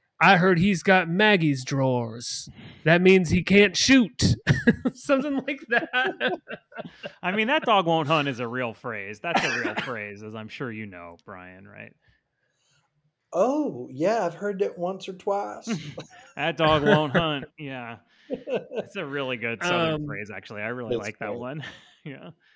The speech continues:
Speaker 1: Okay,
Speaker 3: Then,
Speaker 1: yeah, we
Speaker 3: uh,
Speaker 1: can, we can move into, uh, into, into the questions.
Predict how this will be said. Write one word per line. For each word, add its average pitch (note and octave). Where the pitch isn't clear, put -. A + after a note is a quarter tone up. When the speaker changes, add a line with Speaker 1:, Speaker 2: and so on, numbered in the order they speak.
Speaker 1:
Okay, B3+
Speaker 3:
Then, A#3
Speaker 1:
yeah, A#3
we G3
Speaker 3:
uh, -
Speaker 1:
can, G3
we G#3
can G#3+
move E3
into, D#3+
uh, C#3+
into, D#3
into D#3
the D3
questions. D#3